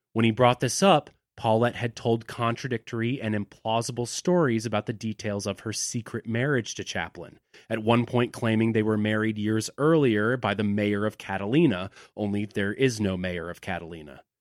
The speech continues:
Chaplin's reputation for both scandalous relationships and petty litigious squabbles made Selznick hesitant to risk his grand production with Paulette's quasi-marital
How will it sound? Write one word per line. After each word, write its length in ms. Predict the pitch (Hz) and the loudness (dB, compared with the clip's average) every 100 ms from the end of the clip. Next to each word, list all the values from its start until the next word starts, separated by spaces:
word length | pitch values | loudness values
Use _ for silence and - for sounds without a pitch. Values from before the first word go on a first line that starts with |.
| _ _ _ _ | _ _ _ _
Chaplin's 480 | - 127 110 123 107 | 2 2 4 4 4
reputation 680 | 107 - 101 113 110 - 123 | 0 -2 -2 -2 0 0 -2
for 120 | 120 | -2
both 240 | 101 98 - | -2 -4 -4
scandalous 800 | - - 113 113 110 107 - | -6 -2 0 0 0 -2 -4
relationships 840 | 107 101 104 - 110 - 117 - - _ | -6 -6 -6 -6 -6 -4 -6 -6 -14 _
and 360 | 135 151 151 143 | -2 0 0 -2
petty 260 | 127 120 113 | -2 -2 0
litigious 440 | 104 - 104 95 | -2 -4 -6 -6
squabbles 680 | - - 117 127 147 151 - - - _ - | -6 -2 0 0 -2 -4 -10 -16 -20 _ -4
made 220 | 107 104 | -2 -2
Selznick 640 | - 127 127 120 117 107 | -2 0 0 0 -2 -4
hesitant 640 | - - 147 127 - 104 - | -6 -4 -2 -4 -4 -6 -6
to 100 | 101 | -4
risk 300 | 104 101 - | -4 -4 -6
his 180 | 98 | -8
grand 520 | 104 101 101 110 127 120 | -6 -6 -2 0 -2 -2
production 640 | 120 127 - - 92 92 - - - | -2 -2 -2 -8 -8 -8 -12 -20 -6
with 200 | 110 - | -6 -6
Paulette's 560 | - 113 113 110 - | -2 0 2 -2 -4
quasi-marital 1120 | - - 107 113 110 110 110 101 98 95 92 | -12 -8 -2 -2 0 0 0 -2 -2 -2 -4